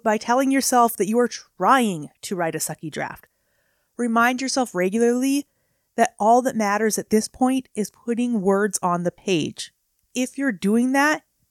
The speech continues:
you're winning. Reason number two is that you're afraid of feedback. Unless you're writing solely for yourself, which is a completely valid path to take, there will come a time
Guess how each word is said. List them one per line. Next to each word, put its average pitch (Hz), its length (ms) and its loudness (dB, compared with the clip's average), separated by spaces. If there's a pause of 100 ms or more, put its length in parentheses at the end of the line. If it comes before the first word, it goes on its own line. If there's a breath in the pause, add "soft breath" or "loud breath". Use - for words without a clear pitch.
(160)
you're 208 340 2
winning. 196 440 -4 (1500)
Reason 277 340 -2
number 320 240 -2
two 165 460 -4 (840)
is 220 140 -4
that 226 160 0
you're 233 160 2
afraid 226 560 -4
of 208 100 -2
feedback. - 800 -4 (1200)
Unless 254 420 0
you're 381 140 -6
writing 202 360 0
solely 190 460 -2
for 226 140 -2
yourself, 196 720 0 (100)
which 254 480 -2 (100)
is 226 220 0
a 233 80 -2
completely 233 640 -6
valid 196 340 2
path 165 400 -4
to - 80 -18
take, 175 440 -4 (720)
there 240 200 2
will 294 80 0
come 302 160 -6
a 311 60 -6
time 175 520 -2